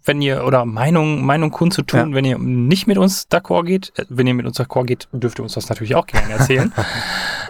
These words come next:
Speaker 1: Ähm, aber wir können gerne ein bisschen diskutieren oder ihr, ihr lasst mal so eine Meinung zu irgendwas da oder auch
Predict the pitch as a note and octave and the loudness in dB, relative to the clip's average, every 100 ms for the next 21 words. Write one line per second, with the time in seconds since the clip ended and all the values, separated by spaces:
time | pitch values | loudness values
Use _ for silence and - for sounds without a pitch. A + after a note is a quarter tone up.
0 | - - A#2 A#2+ - - - - C3 B2 | -14 -6 -4 -4 -8 -20 -10 -2 -2 -2
1 | B2+ - D3 D3 G3 F#3 - - C3 B2 | -4 -2 0 0 0 -2 -4 -8 -8 -2
2 | D3+ - C#3 C3 B2+ - D3+ C#3+ C3+ B2 | -2 0 -2 -2 -4 0 2 2 2 2
3 | A#2+ A2+ A#2+ A#2 B2+ A#2+ C3 C3 A#2+ A#2+ | 2 2 0 0 0 0 0 0 0 2
4 | A#2 A#2+ A#2+ B2+ A#2+ - D3 C3+ A#2 A2 | 2 2 4 4 2 0 2 4 2 2
5 | - A2+ A2+ A2+ A#2 B2 B2+ A#2 | 0 0 0 -4 -6 -4 -2 -2